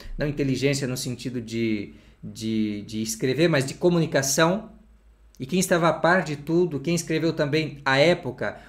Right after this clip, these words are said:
muitos panfletos informando sobre a crise iminente, que assolaria a Igreja se fossem passados para adiante os documentos do Vaticano segundo, et cetera, et cetera, et cetera,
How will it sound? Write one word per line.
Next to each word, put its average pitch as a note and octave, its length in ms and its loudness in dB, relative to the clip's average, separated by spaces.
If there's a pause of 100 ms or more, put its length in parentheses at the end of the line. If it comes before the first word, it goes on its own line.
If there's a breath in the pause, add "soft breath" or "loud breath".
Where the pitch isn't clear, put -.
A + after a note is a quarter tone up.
(140 loud breath)
muitos E3+ 320 -2
panfletos D#3 600 0
informando D3 580 0
sobre C#3 220 -2
a C3 60 2
crise D3+ 400 0
iminente, D3+ 800 -2 (840)
que - 100 -2
assolaria C#3+ 440 4
a C#3 40 4
Igreja D#3+ 480 2
se C#3+ 200 -4
fossem D3 580 -2 (460 loud breath)
passados C#3+ 500 4
para C#3 200 4
adiante C#3 360 0
os C3 60 -8
documentos C3+ 360 -2
do C3+ 80 -6
Vaticano B2 360 -4
segundo, C#3 400 -2
et C#3+ 160 -2
cetera, C#3+ 420 2
et A2+ 80 -6
cetera, A#2 340 -4
et G2 100 -12
cetera, E3 640 2